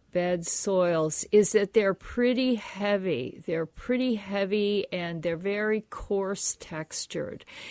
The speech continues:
And it's hard to figure out kind of what really is in those. There might be some mineral soil, which is be ground, you know, regular topsoil that's in them as well.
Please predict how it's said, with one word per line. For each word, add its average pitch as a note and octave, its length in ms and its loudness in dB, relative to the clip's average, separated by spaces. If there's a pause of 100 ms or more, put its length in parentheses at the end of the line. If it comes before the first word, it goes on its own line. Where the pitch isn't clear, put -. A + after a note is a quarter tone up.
(280)
And F3 540 -2
it's G3 200 4
hard A3 340 6
to F4+ 80 10
figure B3 380 8
out G3 340 0
kind G3+ 360 -4
of F3+ 180 -4
what G3 340 -4
really G3 580 0
is F#3 180 2
in F#3+ 200 0
those. D#3 260 0
There G3+ 140 2
might A3+ 340 0
be B3 140 4
some G#3+ 480 2
mineral G3+ 400 -2
soil, E3+ 520 0
which E3 280 -6
is E3+ 100 -2
be D#3 280 -2
ground, E3+ 580 -4
you D#3+ 100 -8
know, D3+ 160 -4
regular D3+ 400 -4
topsoil E3 800 -4 (380)
that's F#3+ 240 2
in F#3+ 300 -2
them E3 220 -4
as D3+ 220 -4
well. D#3+ 400 -4